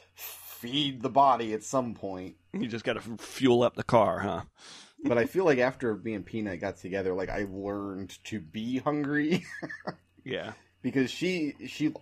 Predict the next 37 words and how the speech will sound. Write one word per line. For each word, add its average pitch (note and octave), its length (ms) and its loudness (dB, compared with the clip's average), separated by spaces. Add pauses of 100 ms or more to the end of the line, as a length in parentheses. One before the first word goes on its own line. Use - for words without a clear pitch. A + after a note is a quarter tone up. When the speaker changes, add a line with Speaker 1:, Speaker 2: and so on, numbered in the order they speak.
(120)
Speaker 1:
she's A2 180 -6
always F#2 420 -2
eating G#2 360 0
and G2 120 -10
she's G#2 200 -8
always G#2+ 400 0
cooking A2 480 -4
and G#2 120 -6
there's F2 140 -6
always G2+ 340 0
food C3+ 320 -2
in G2 140 -10
the F#2 80 -6
house F2+ 320 -6
now. G2 360 -8 (600)
Speaker 2:
And E3 120 4
I'm E3+ 80 2
pretty C4+ 200 0
sure F#3 200 2
me D3 200 4
and A2+ 240 -2
Michelle G#2+ 640 -2
talked - 340 -6 (240)
to A#2 100 -2
Peanut G#2+ 360 2
about G2+ 240 0
this G2 180 -6
at G2+ 100 -8
times, G2+ 520 -4
about, G2+ 440 -2
um, F#2+ 300 -6 (240)
when C3+ 220 10
Michelle E3+ 340 6
and A#2+ 100 2
I G2 340 2
started G2+ 420 2
dating, G2 480 2